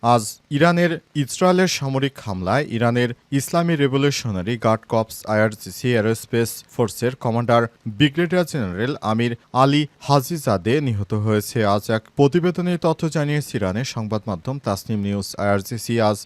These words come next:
এক বিবৃতিতে জানিয়েছে, আজ ভোরে আইআরজিসি কেন্দ্রে ইহুদিবাদী শাসক গোষ্ঠীর সন্ত্রাসী হামলায় শহীদ হয়েছেন ব্রিগেডিয়ার জেনারেল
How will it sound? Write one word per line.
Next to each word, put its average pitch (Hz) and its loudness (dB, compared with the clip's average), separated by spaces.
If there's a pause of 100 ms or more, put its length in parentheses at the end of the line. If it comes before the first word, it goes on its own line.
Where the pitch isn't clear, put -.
(160)
এক 120 4 (220)
বিবৃতিতে 151 0
জানিয়েছে, 175 0
আজ 151 2 (220)
ভোরে 104 0
আইআরজিসি 110 -2 (240)
কেন্দ্রে 131 4 (240)
ইহুদিবাদী 160 4
শাসক 151 -4
গোষ্ঠীর 113 -4 (180)
সন্ত্রাসী 151 -2
হামলায় 165 0
শহীদ 127 -2
হয়েছেন 110 -2
ব্রিগেডিয়ার 117 -2
জেনারেল 98 -6